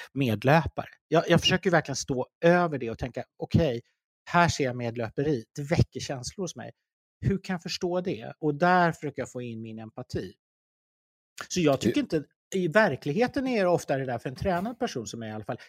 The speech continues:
Speaker 1: det är faktiskt inte så himla svårt.
Speaker 2: Vi kan titta lite, Johan,
Speaker 1: Men mång-
Speaker 2: så här.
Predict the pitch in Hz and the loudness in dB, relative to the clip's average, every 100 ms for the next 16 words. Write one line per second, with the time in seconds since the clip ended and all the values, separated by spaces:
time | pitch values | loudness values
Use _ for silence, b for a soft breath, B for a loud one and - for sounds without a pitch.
0 | b - 151 143 143 - 147 - - - | b -4 -2 0 -4 -6 -10 -12 -14 -10
1 | - 135 110 107 98 - - - - - | -6 -6 -6 -8 -8 -6 -6 -6 -8 -18
2 | - - - - _ _ - 120 180 170 | -14 -6 -6 -8 _ _ -2 2 4 4
3 | 185 - 151 165 95 95 87 190 202 190 | 4 4 2 4 4 6 6 8 6 4
4 | 185 175 107 | 4 6 6